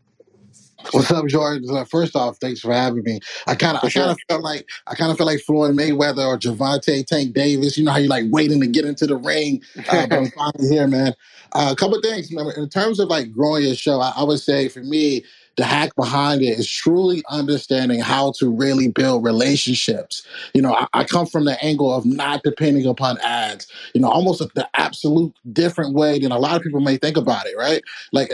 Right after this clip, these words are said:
Speaker 1: I'm,
Speaker 2: Mm-hmm.
Speaker 1: I'm, I'm gonna test the audience real quick right now. If, if you guys buy something off Amazon, for me, for example, I'm a, this is like my myth busting tonight. If you buy something off Amazon and you read the reviews before you buy it, it's holiday season,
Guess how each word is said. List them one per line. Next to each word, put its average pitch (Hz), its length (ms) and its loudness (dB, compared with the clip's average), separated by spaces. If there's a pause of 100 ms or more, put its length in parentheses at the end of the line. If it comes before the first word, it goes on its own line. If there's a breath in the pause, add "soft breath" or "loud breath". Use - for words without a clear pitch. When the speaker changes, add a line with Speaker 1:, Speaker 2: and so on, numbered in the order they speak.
Speaker 1:
I'm, 151 80 2
Speaker 2:
Mm-hmm. 151 120 4
Speaker 1:
I'm, 123 140 2
I'm 165 60 4
gonna 175 140 2
test 196 200 0
the - 100 -2
audience 165 500 0
real 139 180 0
quick - 300 -2
right 131 180 -2
now. 113 320 -2 (500 soft breath)
If, 151 220 -2
if 156 180 2
you 196 80 2
guys 214 300 0
buy 156 240 -2
something 147 240 -8
off 131 260 -6
Amazon, 120 600 -4 (160)
for 135 100 -2
me, 156 180 4
for 139 140 -2
example, 120 380 -2
I'm 123 80 2
a, 117 120 -2
this 143 120 -2
is - 80 -2
like 131 100 2
my 127 140 2
myth 135 280 2
busting 120 360 -2
tonight. 107 320 -2 (400 loud breath)
If 135 120 2
you 175 80 4
buy 151 280 2
something 202 340 0
off 170 220 0 (100)
Amazon 113 760 -2
and 117 120 -2
you 120 200 0
read 165 320 2
the 180 100 2
reviews 123 800 0 (140)
before 143 500 0
you 208 220 0
buy 196 380 2
it, 104 180 -14
it's - 120 -20
holiday 180 340 -4
season, 151 460 -6